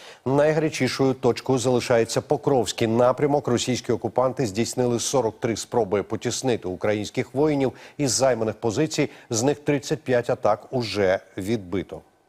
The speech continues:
Про ситуацію на Покровському напрямку говоритиму далі з заступником командира двадцять п'ятої окремої повітряно-десантної бригади паном Євгеном на псевдо Мажор. Пане Євгене, вітаю вас, слава Україні!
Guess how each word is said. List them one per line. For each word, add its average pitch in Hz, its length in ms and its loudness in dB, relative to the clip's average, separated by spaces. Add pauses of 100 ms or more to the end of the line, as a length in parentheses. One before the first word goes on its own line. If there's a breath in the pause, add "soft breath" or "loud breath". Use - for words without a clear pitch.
(1700 loud breath)
Про 170 120 4
ситуацію 151 500 2
на 135 160 4
Покровському 127 580 0
напрямку 123 540 2
говоритиму 110 480 2
далі 110 280 2
з 92 40 -2
заступником 127 580 -2
командира 117 460 0
двадцять 117 380 -2
п'ятої 131 420 2
окремої 123 400 0
повітряно-десантної 120 1300 0
бригади 123 520 0
паном 120 320 0
Євгеном 127 800 0
на 101 140 2
псевдо 98 540 0
Мажор. 131 640 0
Пане 123 180 2
Євгене, 123 300 2
вітаю 139 420 2
вас, 127 180 0
слава 110 280 2
Україні! 92 420 -2